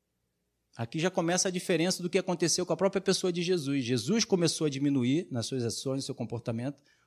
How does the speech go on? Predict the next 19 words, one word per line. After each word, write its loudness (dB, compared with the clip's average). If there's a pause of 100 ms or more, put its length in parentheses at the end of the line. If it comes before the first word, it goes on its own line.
o -4
homem 2
natural, -2 (840)
e 4
Deus 4
começou 0
a, -2 (160)
a 0
exaltá-lo. 0
Aqui -2
não. 2
Aqui 0
João 0
tá 2
dizendo 0
que 2
Jesus 2
vai 4
crescer, 4